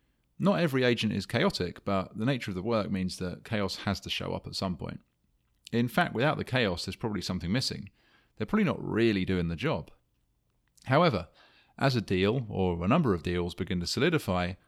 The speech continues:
order has to kick in. An agent with their own roster doing decent enough business will have an assistant, and the most successful agents will have an office full of assistants. The assistant brings order to the chaos.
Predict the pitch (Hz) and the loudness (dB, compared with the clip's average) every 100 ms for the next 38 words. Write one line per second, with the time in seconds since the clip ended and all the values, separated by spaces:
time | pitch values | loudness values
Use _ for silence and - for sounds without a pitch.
0 | _ - 135 120 92 92 - - 90 - | _ 2 6 6 4 0 -2 -8 -8 -6
1 | 98 92 - _ _ _ _ _ _ _ | -6 -6 -14 _ _ _ _ _ _ _
2 | _ _ - 151 160 147 110 113 113 113 | _ _ 0 2 4 2 4 4 6 4
3 | 120 - - 95 95 101 101 90 95 - | 2 0 0 0 2 0 0 -2 -2 0
4 | 208 123 - 110 101 92 92 - 92 - | 2 2 0 -2 -2 -2 -2 -2 -2 -2
5 | 82 - _ - 101 98 101 107 104 - | -8 -10 _ -8 -2 0 2 2 0 -4
6 | - 120 - 117 113 92 87 92 92 87 | -2 -2 0 0 0 -2 -2 -2 -2 0
7 | 101 - - - - 90 - - - - | -2 -4 -8 -6 -4 -4 -6 -8 -10 -12
8 | - - _ _ _ _ _ _ _ _ | -12 -16 _ _ _ _ _ _ _ _
9 | - 135 151 220 202 170 139 120 117 - | 0 4 4 2 2 2 2 2 2 0
10 | 113 113 107 104 92 - 98 85 - - | 2 2 2 0 -2 0 0 -2 -6 -8